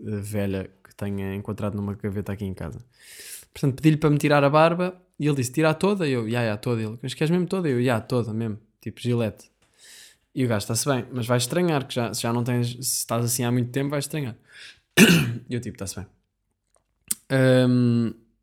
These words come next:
o gajo tirou-me primeiro metade da barba e eu senti que podia, que podia, que, que, que eu era só, que eu era o, metade o meu eu novo e metade o meu eu antigo, porque eu já não tiro a barba desde dois mil e dezasseis.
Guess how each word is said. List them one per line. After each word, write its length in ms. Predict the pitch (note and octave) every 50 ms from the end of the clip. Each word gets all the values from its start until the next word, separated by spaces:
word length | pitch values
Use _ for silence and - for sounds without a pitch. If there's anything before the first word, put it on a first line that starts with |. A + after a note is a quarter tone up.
| _ - -
o 60 | C3
gajo 220 | B2 B2 A#2+ A#2+
tirou-me 400 | - - C3 C3 C3 C3 B2+ B2+
primeiro 320 | B2 B2+ C3 B2+ B2+ B2 A#2
metade 380 | A#2+ A#2+ A#2+ B2 C#3 C#3+ C3+
da 100 | B2+ B2+
barba 400 | A#2 A2+ G#2+ A2+ B2+ D#3+ F#3 - _ _ _ _ - - - - - - - _ _ _ _ _ _ _ _
e 140 | C3 B2+
eu 140 | B2+ C3 B2+
senti 440 | B2 B2 - C3+ B2+ A#2+ B2+ C#3 B2+
que 220 | B2 - - C3+
podia, 920 | A#2+ A#2+ - - B2 A#2 A#2+ B2+ B2 B2 A#2+ A#2 A2+ A2+ A2 A2 G#2 - - - _ _ _
que 80 | - - _
podia, 300 | - - A#2+ A#2+ A#2 A#2+
que, 120 | - - A#2+
que, 160 | - - -
que 140 | _ - B2+
eu 80 | A#2
era 140 | A#2 A2+ A2
só, 420 | A2+ - - - - C3 A#2 A2+ G#2+ -
que 140 | - - -
eu 60 | A#2
era 120 | A2+ A2+ A2+
o, 60 | A2
metade 760 | A2 G#2 A2+ A#2+ A#2+ A#2+ A#2+ B2 A#2+ D3 C3+ C3+ C3 B2 B2+ - _ _ _ _
o 100 | - C3
meu 240 | B2+ B2+ B2+ B2+ B2+
eu 140 | C3 B2+ B2+
novo 340 | C3 C3+ C3+ B2+ A#2 A2 A#2
e 40 |
metade 320 | A2+ A2+ A2 - B2 A#2+ B2
o 20 |
meu 140 | A#2+ A#2 A#2+
eu 180 | A#2 A#2+ A#2+ A#2+
antigo, 400 | A#2 A#2 - - A2+ A#2 B2 - - _ _ _ _ - - - - _ _ _ _ _
porque 160 | _ - - C3+
eu 40 |
já 100 | B2 C3+
não 140 | C3 C3+ C3+
tiro 200 | C3 C#3 C#3 C3+ C3+
a 80 | C3
barba 360 | B2+ B2+ B2 A#2+ A#2 A2+ A#2
desde 280 | A2 A#2 A#2+ A#2 A2 A2
dois 180 | A#2 A#2+ A#2 A2+
mil 200 | A#2+ B2 A#2+ B2
e 40 |
dezasseis. 580 | A#2 G#2+ A#2 A2+ A2 - A#2 G#2+ A2 A#2 - -